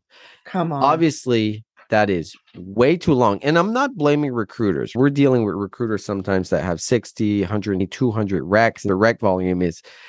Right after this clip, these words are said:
Speaker 2: extremely high. But if you're taking twenty-two days to respond to an applicant that's applied for a job, well, you're not gonna get him. Speed is still the key. And to me, the most important thing,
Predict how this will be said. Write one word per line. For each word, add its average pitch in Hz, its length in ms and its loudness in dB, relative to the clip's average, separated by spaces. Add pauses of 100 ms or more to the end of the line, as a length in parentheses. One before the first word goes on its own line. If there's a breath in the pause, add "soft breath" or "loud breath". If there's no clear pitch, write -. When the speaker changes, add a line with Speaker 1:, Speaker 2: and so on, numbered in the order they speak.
(160 loud breath)
Speaker 2:
extremely 113 680 0
high. 98 680 0 (480 soft breath)
But 123 100 4
if 117 140 -2
you're 185 120 4
taking 151 360 0
twenty-two 127 760 0
days 98 600 2
to - 140 -4
respond 104 540 0
to 104 100 -2
an 95 80 0
applicant 101 400 0
that's 90 180 -4
applied 95 320 0
for 92 120 -4
a 85 60 -2
job, 90 280 0
well, 87 160 -4
you're 95 140 0
not 107 180 0
gonna 82 160 -4
get 85 240 0
him. 57 240 -8
Speed 175 680 0
is 113 120 -2
still 123 260 2
the 107 120 2
key. 147 520 -4 (440)
And 110 360 2
to 143 100 0
me, 151 200 6
the 123 80 4
most 117 280 2
important 113 400 -4
thing, 139 300 -2